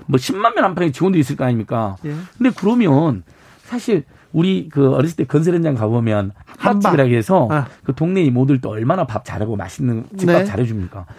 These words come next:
Speaker 1: 중소기업이나 중소상공인들이 급식에 진출하면 현대나 삼성 같은 그런 대기업들이 일감 일족의 중소기업 중간 나눠주는 꼴이 되잖아요.
Speaker 2: 예.
Speaker 1: 그러면 훨씬 더 돈이 도는 경제민주화 되는 거거든요.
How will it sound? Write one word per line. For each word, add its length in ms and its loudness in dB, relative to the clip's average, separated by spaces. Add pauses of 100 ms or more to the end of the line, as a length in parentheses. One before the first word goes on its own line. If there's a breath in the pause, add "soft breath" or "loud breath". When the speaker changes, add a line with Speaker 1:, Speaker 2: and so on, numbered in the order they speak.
(520 loud breath)
Speaker 1:
중소기업이나 760 0
중소상공인들이 1040 -2
급식에 420 -4
진출하면 760 -2 (920 soft breath)
현대나 580 2 (220)
삼성 400 0
같은 460 2
그런 380 2 (400 soft breath)
대기업들이 800 4 (200 soft breath)
일감 340 4
일족의 300 0
중소기업 320 -2
중간 220 -2
나눠주는 420 2
꼴이 180 4
되잖아요. 480 -4
Speaker 2:
예. 340 2
Speaker 1:
그러면 280 0
훨씬 260 -10
더 140 0 (240)
돈이 240 4
도는 200 2
경제민주화 500 2
되는 180 2
거거든요. 400 2